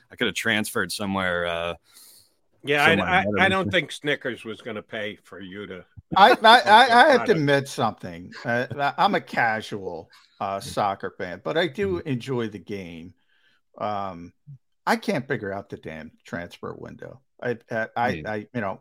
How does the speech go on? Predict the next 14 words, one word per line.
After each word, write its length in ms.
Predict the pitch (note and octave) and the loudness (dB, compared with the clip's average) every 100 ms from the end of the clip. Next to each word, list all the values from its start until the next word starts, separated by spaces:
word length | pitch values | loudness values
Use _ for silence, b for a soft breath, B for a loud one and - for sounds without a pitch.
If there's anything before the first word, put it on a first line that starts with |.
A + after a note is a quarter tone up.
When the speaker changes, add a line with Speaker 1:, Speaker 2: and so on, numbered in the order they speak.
| - | 4
Speaker 3:
I 120 | G3+ | 6
never 280 | A3+ G#3 C#3+ | 8 8 6
sit 340 | - E3+ C3+ | 0 -2 -2
down 340 | A#2 G#2+ F#2+ F2 | 0 -2 -4 -8
and 100 | D#2+ | -10
try 220 | A2+ F2 | -6 -6
to 60 | D#2+ | -6
pay, 180 | - - | -14 -4
but 240 | D3 C3+ E3 | -2 0 -2
it, 220 | D#3 - | -6 -4
it's 240 | F3+ C3+ - | -8 -8 -8
too 140 | G#3 | -8
Speaker 1:
Hmm. 60 | F2 | -2
Speaker 3:
complicated. 640 | B2 G2 - - - - | -2 -2 -8 -16 -18 -20